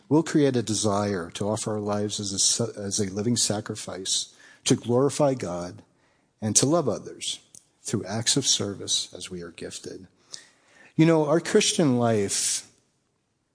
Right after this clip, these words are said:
the impact that that has, it should be measurable.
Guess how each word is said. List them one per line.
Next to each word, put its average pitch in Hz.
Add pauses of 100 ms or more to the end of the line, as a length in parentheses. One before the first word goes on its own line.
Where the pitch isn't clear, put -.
(760)
the 127
impact 165
that 135
that 139
has, 135
it 135
should 220
be 208
measurable. -